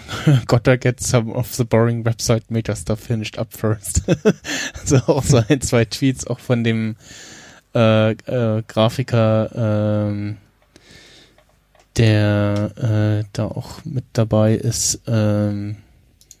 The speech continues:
genau, Gideon Mech-, Mech-, Matthew Mech-, Mechowicz oder wie er ausgesprochen wird, äh, der, der, der von beiden schrieb irgendwie so, ja,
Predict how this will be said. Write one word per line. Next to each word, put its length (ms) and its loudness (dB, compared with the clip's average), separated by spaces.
genau, 340 2
Gideon 440 2
Mech-, 420 0
Mech-, 880 -2
Matthew 640 2
Mech-, 360 -4
Mechowicz 680 0
oder 180 -2
wie 80 0
er 260 0
ausgesprochen 580 -2
wird, 360 0
äh, 500 4
der, 300 6
der, 500 2
der 580 0
von 140 -4
beiden 180 2
schrieb 240 -4
irgendwie 220 -6
so, 120 0
ja, 540 4